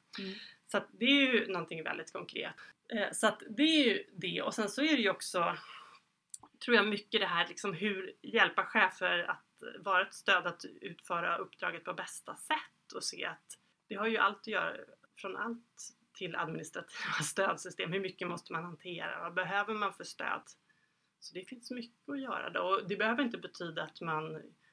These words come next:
Speaker 2: förlorar den strategiska blicken så, utan det är ju verkligen en strategisk fråga, för att det handlar ju mycket om hälsa också och ohälsa.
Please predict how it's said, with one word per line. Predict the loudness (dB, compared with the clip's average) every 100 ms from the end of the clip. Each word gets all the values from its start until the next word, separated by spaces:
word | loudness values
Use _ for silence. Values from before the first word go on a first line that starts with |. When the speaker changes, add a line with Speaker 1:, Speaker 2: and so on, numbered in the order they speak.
| _ _ _ _ -18
Speaker 2:
förlorar | -10 -6 -4
den | -6 -6
strategiska | -10 -10 -10 -12 -10 -10 -12 -14
blicken | -10 -10 -10 _ -8 -8
så, | -6 -8
utan | -8 -8 -8
det | -4
är |
ju | -2
verkligen | 0 0 -4 -14
en |
strategisk | -12 -14 -12 -16 -16 -20 -8
fråga, | -4 -2 -4
för | -6
att | -4
det | 0 0
handlar | 0 -2 -2 0
ju |
mycket | -2 -6 -8
om | -6 -4
hälsa | -4 -4 -4 -6 -6 -2 -2
också | -2 -8 -8
och | -6 -6 -6 -8 -8 -6
ohälsa. | -6 -6 -4 -4 -6 -2 4 4